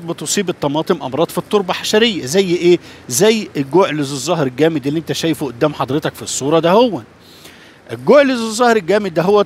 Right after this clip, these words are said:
بيقرط لي ال-، النبات بتاعي من هنا وهو، والنبات صغير. ده بيجي العائل بتاعه الوحيد إيه؟ إن هو بيجي، أو المصدر بتاعه، آسف، المصدر بتاعه بيكون إيه؟ بيكون السماد البلدي الغير متحلل. تمام؟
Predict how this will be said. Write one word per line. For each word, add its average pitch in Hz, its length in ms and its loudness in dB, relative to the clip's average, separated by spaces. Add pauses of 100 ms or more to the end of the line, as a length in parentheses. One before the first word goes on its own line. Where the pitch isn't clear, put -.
(120)
بيقرط 180 400 0
لي 175 200 2
ال-، 147 380 2
النبات 151 420 0
بتاعي 135 480 -2 (100)
من 190 120 -6
هنا 208 200 -4
وهو، 160 440 0
والنبات 165 360 2
صغير. 127 480 0 (540)
ده 170 100 4
بيجي 254 360 -2
العائل 202 580 -4
بتاعه 208 320 -2
الوحيد 165 380 -4
إيه؟ 165 280 0 (200)
إن 156 100 -2
هو 247 420 2
بيجي، 214 640 -2
أو 151 120 4
المصدر 180 420 2
بتاعه، 165 500 0
آسف، 156 240 -4
المصدر 180 420 -2
بتاعه 160 440 2 (680)
بيكون 165 380 -2
إيه؟ 180 160 4
بيكون 190 400 -2
السماد 185 420 0
البلدي 170 420 0
الغير 175 340 -2
متحلل. 143 560 -2 (520)
تمام؟ 185 320 0